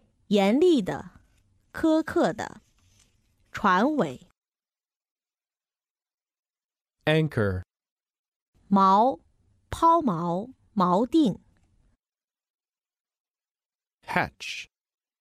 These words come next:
Speaker 1: 浮化、舱口、舱口盖儿。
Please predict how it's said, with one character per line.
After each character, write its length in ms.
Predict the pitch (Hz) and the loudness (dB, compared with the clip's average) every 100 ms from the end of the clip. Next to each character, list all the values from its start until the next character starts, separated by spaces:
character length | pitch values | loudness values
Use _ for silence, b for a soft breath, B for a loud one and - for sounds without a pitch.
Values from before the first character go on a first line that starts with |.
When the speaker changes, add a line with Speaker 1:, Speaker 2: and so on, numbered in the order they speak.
| _ _ _ _ _ | _ _ _ _ _
Speaker 1:
浮 440 | - - 190 269 | -8 0 2 0
化、 520 | - 330 208 - - _ _ _ | 0 0 0 -4 -18 _ _ _
舱 360 | - 311 311 330 | -4 -2 0 -4
口、 380 | - 151 - - _ _ _ _ _ _ _ | -8 -8 -10 -16 _ _ _ _ _ _ _
舱 300 | - 320 339 | -2 -2 -2
口 180 | - 185 | -6 -6
盖 160 | - | -2
儿。 320 | 285 202 175 | 0 -2 -6